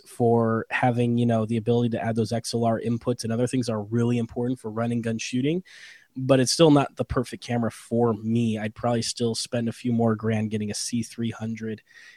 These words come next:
if I was to go that route. Otherwise, I don't know. I'd probably look at the, um, the Ursa instead of a, a C one hundred.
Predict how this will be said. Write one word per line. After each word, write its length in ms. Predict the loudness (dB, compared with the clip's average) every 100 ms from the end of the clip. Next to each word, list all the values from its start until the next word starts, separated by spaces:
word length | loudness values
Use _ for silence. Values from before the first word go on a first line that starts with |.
| _
if 140 | 4 6
I 60 |
was 100 | 8
to 60 | 8
go 140 | 8
that 200 | 8 8
route. 240 | 6 2 6
Otherwise, 760 | 10 12 12 12 10 6 0 -8
I 340 | -4 -2 2 8
don't 140 | 10
know. 260 | 10 6 -2 -6 0
I'd 200 | 2 0
probably 360 | 0 2 4 4
look 220 | 4 2
at 80 | 0
the, 260 | 2 4
um, 300 | 2 0 -4 -6
the 160 | -2
Ursa 280 | 0 0 -2
instead 320 | -4 -4 -4
of 160 | -4 -4
a, 320 | -6 -6 -10 -10
a 80 |
C 180 | -8 -6
one 140 | -6 -6
hundred. 260 | -10 -14